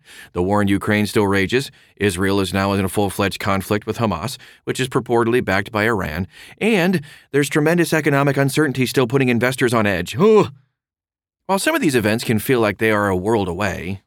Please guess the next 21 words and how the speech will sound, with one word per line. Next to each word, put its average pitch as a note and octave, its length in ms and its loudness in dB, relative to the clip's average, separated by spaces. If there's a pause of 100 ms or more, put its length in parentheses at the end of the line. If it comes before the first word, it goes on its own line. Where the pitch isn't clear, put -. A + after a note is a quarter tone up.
one C#3+ 180 0
in F3+ 140 0
particular D#3+ 500 -2
will C3+ 140 -2
be D3 140 -2
felt C3 280 -2
right G#2+ 300 -2
here A#2 160 0
at B2 80 -2
home F2+ 320 -2 (280)
and A2 220 2
may B2 180 4
directly B2+ 480 0
impact G#2 420 -2
your A2 100 0
real F#2 200 0
estate F#2 320 -2
portfolio, G2+ 720 0 (280)
and C#3+ 260 0
that F#3+ 220 0
event E3+ 580 0